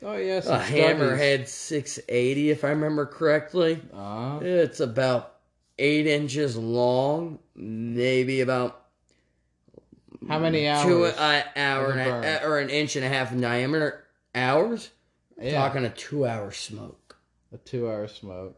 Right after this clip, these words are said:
Speaker 2: I mean, if you're sitting down smoking it in one sitting.
Speaker 1: Uh-huh. Yeah.
Speaker 2: Buddy,
Speaker 1: Yeah.
Speaker 2: I got up from smoking it after two hours sitting.
Speaker 1: Yeah.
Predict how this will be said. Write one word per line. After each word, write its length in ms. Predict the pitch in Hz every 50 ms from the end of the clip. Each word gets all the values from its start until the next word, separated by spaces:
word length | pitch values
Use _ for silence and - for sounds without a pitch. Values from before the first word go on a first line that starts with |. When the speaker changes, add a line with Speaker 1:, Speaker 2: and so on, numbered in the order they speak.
| _ _ -
Speaker 2:
I 40 | -
mean, 120 | 92 107
if 140 | 107 104 101
you're 180 | 107 110 113 107
sitting 520 | - - - - - - 120 - - 117
down 260 | 117 117 117 117 117
smoking 520 | 107 - - - 113 110 113 117 113 120 113
it 100 | 113 98
in 180 | 98 98 101
one 180 | 107 107 110 107
sitting. 560 | - - - 120 113 113 123 139 156 151 139 - _ _ _ _ _ _ _ _ -
Speaker 1:
Uh-huh. 340 | 104 104 104 107 107 107 104 - _ _ _ _ _ _ - - - - - - _ _ _ _ _ _ _ _ _ _
Yeah. 320 | - 110 107 104 101 101 107 - _ _ _ _ _
Speaker 2:
Buddy, 300 | 123 113 - 113 110 107 107
Speaker 1:
Yeah. 100 | - - - _ _
Speaker 2:
I 200 | 117 120 127 127
got 280 | 117 135 127 120 113 117
up 200 | 120 123 - -
from 260 | 123 107 104 113 123
smoking 720 | - - - - - 120 107 107 107 104 - 120 120 127 131
it 180 | 135 131 - -
after 360 | 120 127 123 113 - - 120
two 280 | 113 - - 123 123 123
hours 260 | 127 123 123 120 113
sitting. 440 | - - 123 127 127 143 165 165 139 -
Speaker 1:
Yeah. 560 | 143 123 120 123 127 127 127 127 127 123 120